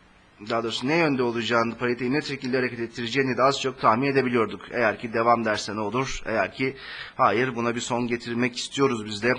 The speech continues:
yakın zamanda bunun bir sonu gelecek derse ne olur şeklinde bir tahminimiz vardı. E, daha doğrusu senaryolar belliydi, işlem planı belliydi ama bugünkü Draghi'nin konuşması için arkadaşlar bugün, e,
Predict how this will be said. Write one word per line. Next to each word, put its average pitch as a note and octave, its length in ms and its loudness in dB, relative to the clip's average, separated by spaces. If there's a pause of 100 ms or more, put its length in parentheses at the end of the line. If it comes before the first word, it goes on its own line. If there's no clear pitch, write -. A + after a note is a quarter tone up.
(120)
yakın A#2 280 -4
zamanda A#2 540 2
bunun A2+ 240 -4
bir A2+ 60 -4
sonu A#2+ 240 -6
gelecek G#2+ 440 -2
derse A2+ 340 2
ne A#2+ 80 -2
olur G#2+ 200 0
şeklinde A2+ 500 -4
bir B2+ 280 -4
tahminimiz A#2+ 540 0
vardı. C#3 380 4 (520)
E, A#2+ 160 -4
daha B2+ 160 8
doğrusu G#2+ 180 0
senaryolar D#3 680 6
belliydi, G#2+ 420 2
işlem E3 480 4
planı C3+ 340 2
belliydi B2 460 2
ama A#2+ 260 4
bugünkü C#3+ 400 -2
Draghi'nin A#2+ 340 0
konuşması A#2 480 -6
için A#2+ 180 -6
arkadaşlar A2+ 640 0
bugün, B2+ 280 -2 (460)
e, G#2+ 300 -2